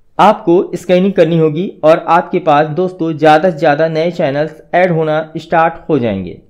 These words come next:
दोस्तों, अभी की डेट में आप लोग देख सकते हैं कि हमारे पास काफ़ी सारे चैनल्स आ चुके हैं। अब दोस्तों, ये चैनल्स आते आते नौ सौ निन्यानवे होते होते चैनल्स की संख्या भी बढ़ जाती है, और जब चैनल्स की संख्या बढ़ जाती है तो हमारा सेटअप बॉक्स हैंग करने लगता है।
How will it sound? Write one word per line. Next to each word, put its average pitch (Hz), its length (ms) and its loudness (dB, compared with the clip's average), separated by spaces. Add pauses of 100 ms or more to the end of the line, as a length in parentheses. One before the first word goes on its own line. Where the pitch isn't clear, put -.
(560)
दोस्तों, 220 420 0
अभी 180 240 0
की 190 100 -4
डेट 180 200 0
में 185 120 -2
आप 165 180 0
लोग 170 120 -4
देख 165 180 -6
सकते 151 300 -6
हैं 160 180 -4
कि 196 120 -8
हमारे 165 340 0
पास 151 340 -2
काफ़ी 156 320 0
सारे 156 300 -2 (680)
चैनल्स 170 680 -2 (100)
आ 131 140 4
चुके 165 280 -6
हैं। 151 220 -4 (680)
अब 190 120 2
दोस्तों, 269 280 0
ये 220 220 0
चैनल्स 202 440 0
आते 185 280 0
आते 185 260 0
नौ 170 180 -2
सौ 196 120 -4
निन्यानवे 160 480 -2
होते 170 260 -2
होते 160 320 -2
चैनल्स 175 440 -4
की 196 120 -10
संख्या 160 380 -4
भी 202 140 -6
बढ़ 160 200 0
जाती 113 380 -4
है, 107 100 -8
और - 140 -6
जब 143 160 -4
चैनल्स 185 400 -2
की 214 120 -8
संख्या 185 320 -2
बढ़ 170 160 -2
जाती 135 280 -4
है 180 80 -2
तो 190 100 -6
हमारा 156 300 -4
सेटअप 156 300 -6
बॉक्स 135 320 -10
हैंग 123 240 -8
करने 98 260 -6
लगता 80 300 -10
है। 120 280 -12